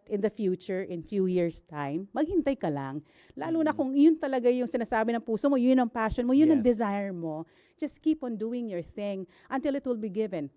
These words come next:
Speaker 1: Jessica
Speaker 2: Mm.
Speaker 1: Sanchez
Speaker 2: Yes.
Speaker 1: was finally hailed as a
Speaker 2: Congrats,
Speaker 1: champion,
Speaker 2: yes.
Speaker 1: di ba? Ang saya-saya lang na yung mga unang competitions niya, hindi siya nanalo. Hindi siya yung
Speaker 2: Yes,
Speaker 1: champion.
Speaker 2: runner-up.
Speaker 1: Correct.
Speaker 2: Mm.
Speaker 1: But now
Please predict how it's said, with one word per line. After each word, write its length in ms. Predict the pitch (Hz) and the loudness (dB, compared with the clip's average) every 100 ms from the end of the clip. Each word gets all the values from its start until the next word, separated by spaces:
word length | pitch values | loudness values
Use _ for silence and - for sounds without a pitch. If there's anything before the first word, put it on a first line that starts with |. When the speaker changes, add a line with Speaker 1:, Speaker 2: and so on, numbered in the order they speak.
| 147 | -10
Speaker 1:
Jessica 460 | - 170 143 143 | -4 -4 -2 -4
Speaker 2:
Mm. 80 | 120 | -4
Speaker 1:
Sanchez 480 | 208 208 208 214 175 | -4 -4 -4 -2 -2
Speaker 2:
Yes. 320 | 120 101 - | -4 -10 -10
Speaker 1:
was 240 | 196 - - | -10 -10 -4
finally 480 | 262 311 349 277 214 | 2 4 4 4 4
hailed 380 | 170 214 226 - | 6 6 4 0
as 100 | 165 | -2
a 60 | 170 | 0
Speaker 2:
Congrats, 220 | 180 220 | 2 4
Speaker 1:
champion, 540 | 190 262 320 277 214 196 | 4 4 6 8 8 8
Speaker 2:
yes. 60 | |
Speaker 1:
di 80 | 196 | 6
ba? 220 | 190 233 294 349 339 - - 285 | 8 10 10 8 4 -8 -14 -6
Ang 120 | 320 349 339 | -4 -4 -4
saya-saya 460 | 381 381 - 330 294 | -6 -6 -4 -2 -2
lang 220 | 294 285 | 0 0
na 240 | 254 254 254 _ _ | 0 -2 -6 _ _
yung 140 | 302 370 | 2 4
mga 140 | 381 | 4
unang 200 | 330 349 | 6 4
competitions 640 | 320 302 294 277 - 262 - | 4 0 -2 -2 -2 -2 -2
niya, 160 | 233 | -2
hindi 400 | 214 285 262 302 | 0 2 2 2
siya 160 | 311 285 | 2 0
nanalo. 640 | 247 185 151 123 143 135 - - | -2 -2 -4 -4 -4 -6 -8 -2
Hindi 260 | 247 277 | 2 4
siya 140 | 302 190 254 | 4 2 2
yung 60 | - | 2
Speaker 2:
Yes, 60 | |
Speaker 1:
champion. 340 | 233 214 - 175 | 0 0 0 2
Speaker 2:
runner-up. 640 | 170 170 160 170 180 - _ - | 4 2 0 0 -2 -6 _ -2
Speaker 1:
Correct. 400 | 214 247 294 143 | 2 4 4 2
Speaker 2:
Mm. 160 | 113 101 _ - | -8 -16 _ -10
Speaker 1:
But 400 | 165 285 330 262 - _ _ - | 0 2 2 0 -8 _ _ -6
now 680 | 190 220 247 311 277 190 | 0 2 4 4 2 0